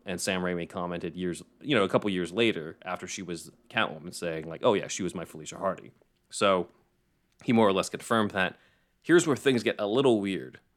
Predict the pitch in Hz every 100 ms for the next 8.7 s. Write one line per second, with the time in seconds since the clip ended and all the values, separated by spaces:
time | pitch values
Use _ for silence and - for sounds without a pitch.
0 | _ _ - 135 143 139 127 120 82 101
1 | 101 95 - - - 131 104 92 92 -
2 | 104 90 - 95 165 165 90 85 78 -
3 | _ _ _ _ 92 - 110 98 110 104
4 | - - 76 101 120 117 - - 73 -
5 | _ _ _ _ _ _ 98 90 - 95
6 | 123 107 92 135 131 92 85 - 85 82
7 | - 98 90 98 87 80 131 131 127 -
8 | 90 - - 120 92 -